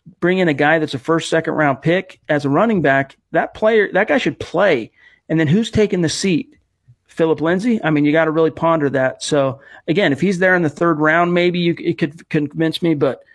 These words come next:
he's not gonna be. I, I think, I just don't think the Broncos are in a position yet where they can, they need to use a premium round pick on a running back. We'll see how it shakes out. But,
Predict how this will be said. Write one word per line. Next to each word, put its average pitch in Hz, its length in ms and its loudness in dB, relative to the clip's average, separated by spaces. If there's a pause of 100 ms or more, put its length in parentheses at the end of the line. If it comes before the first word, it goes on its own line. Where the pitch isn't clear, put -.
(140)
he's 147 180 0
not 127 200 2
gonna 135 200 -4
be. 139 180 0
I, 143 240 2
I 156 80 2
think, 151 300 -2 (600)
I 165 100 0
just 190 160 -2
don't 190 200 0
think 175 180 0
the 165 60 -2
Broncos 147 340 2
are 143 60 2
in 139 60 2
a 139 40 -2
position 139 480 -2
yet 131 160 0
where 139 140 0
they 135 140 2
can, 131 340 -4 (200)
they 151 120 2
need 151 440 0
to 135 300 2
use 139 280 0
a 135 40 -2
premium 147 420 0
round 131 200 0
pick 135 160 -2
on 127 100 -2
a 139 60 -2
running 131 240 -2
back. 131 220 -6
We'll 151 80 0
see 160 120 -2
how 139 120 2
it 127 60 -6
shakes - 260 -6
out. 123 200 -4
But, - 140 -4